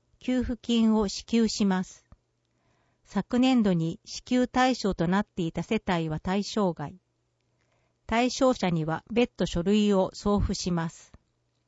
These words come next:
申し込み、七月下旬から順次、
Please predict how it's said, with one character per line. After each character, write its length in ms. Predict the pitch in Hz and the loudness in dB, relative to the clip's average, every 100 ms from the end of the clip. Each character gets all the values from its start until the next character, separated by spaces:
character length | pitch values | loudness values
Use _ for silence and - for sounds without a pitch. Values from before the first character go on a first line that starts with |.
| _ _ _ _ _ _ _ _ | _ _ _ _ _ _ _ _
申 200 | 202 220 | 0 0
し 120 | 233 - | 0 -2
込 140 | 226 | 0
み、 240 | 208 190 - _ _ _ _ _ - | 2 0 -8 _ _ _ _ _ -20
七 220 | - 254 | -4 0
月 260 | 240 190 | 0 -2
下 160 | 170 170 | -2 0
旬 200 | 208 214 | 2 2
か 180 | 208 196 | 2 0
ら 220 | 190 180 - 190 | 2 0 -4 -4
順 280 | 233 220 | 2 2
次、 240 | 170 156 | 2 -6